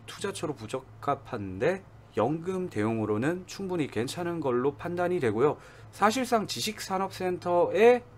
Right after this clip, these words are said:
프리미엄이 붙는다는 거는 저도 직접 확인을 해본 적이 있습니다.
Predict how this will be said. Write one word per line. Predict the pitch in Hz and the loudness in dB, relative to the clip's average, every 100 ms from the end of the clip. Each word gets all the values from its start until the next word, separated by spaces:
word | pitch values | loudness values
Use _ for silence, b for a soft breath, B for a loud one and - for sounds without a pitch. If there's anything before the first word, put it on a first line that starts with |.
| - - | -20 -4
프리미엄이 | 240 240 233 214 165 | 0 2 2 2 0
붙는다는 | - 110 147 185 180 160 120 | -2 -2 0 2 2 2 0
거는 | 104 95 135 - - - | -2 -4 -10 -16 -20 -14
저도 | - 139 151 | -2 -2 -2
직접 | 110 120 110 | -4 -4 -4
확인을 | - 160 165 156 135 | -4 -6 -4 -4 -4
해본 | 147 151 | -4 -2
적이 | 127 101 123 | -2 -6 -8
있습니다. | - 107 101 82 | -8 -8 -10 -12